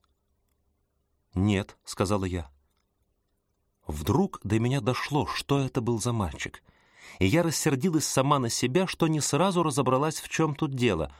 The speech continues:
"Маленький светловолосый мальчик, говоришь? Семи лет?"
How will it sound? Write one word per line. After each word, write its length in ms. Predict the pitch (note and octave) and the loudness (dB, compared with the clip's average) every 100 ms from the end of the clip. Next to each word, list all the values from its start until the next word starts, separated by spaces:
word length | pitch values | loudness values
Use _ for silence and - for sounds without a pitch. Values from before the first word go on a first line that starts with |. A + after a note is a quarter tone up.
| - _ _ _ _ _ _ _ _ _ _ _ _ _ _ _ _ _ _ _ _ _ | -20 _ _ _ _ _ _ _ _ _ _ _ _ _ _ _ _ _ _ _ _ _
"Маленький 640 | - F2+ G#2+ C3+ C3 - B2 | -2 2 2 2 -2 -2 -4
светловолосый 800 | - A2 A2+ G2+ G2+ A#2+ - A#2 | -2 -2 0 0 -2 -2 -2 -2
мальчик, 420 | A2+ F#3 - - | 0 -2 -2 -4
говоришь? 460 | G#2 G2 D2+ C2+ - _ _ _ _ - | -2 -2 -4 -6 -12 _ _ _ _ -8
Семи 360 | - A2+ A#2 | 0 2 2
лет?" 300 | A#2+ G#3 - | 2 -2 -4